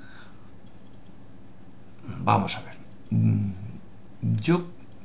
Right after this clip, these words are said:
creo que el estudiante que formula esta pregunta lo que muestra es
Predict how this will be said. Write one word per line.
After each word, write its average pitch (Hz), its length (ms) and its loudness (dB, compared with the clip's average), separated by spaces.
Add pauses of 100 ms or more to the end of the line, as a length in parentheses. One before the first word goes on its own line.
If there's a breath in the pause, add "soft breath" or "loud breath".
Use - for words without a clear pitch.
(120)
creo 147 460 4
que 98 360 2 (2500 loud breath)
el 120 160 10
estudiante 131 760 6 (380)
que - 120 0
formula 107 540 6
esta 117 280 4
pregunta 95 580 2 (2000 loud breath)
lo 107 280 8
que 101 300 6 (1400)
muestra 156 720 6
es - 300 2